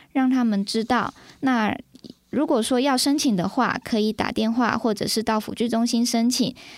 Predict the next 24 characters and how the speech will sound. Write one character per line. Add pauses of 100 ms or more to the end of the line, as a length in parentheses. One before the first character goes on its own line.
那
如
果
说
辅
具
中
心
离
你
们
有
一
段
距
离
的
话， (220)
也
可
以
就
近
到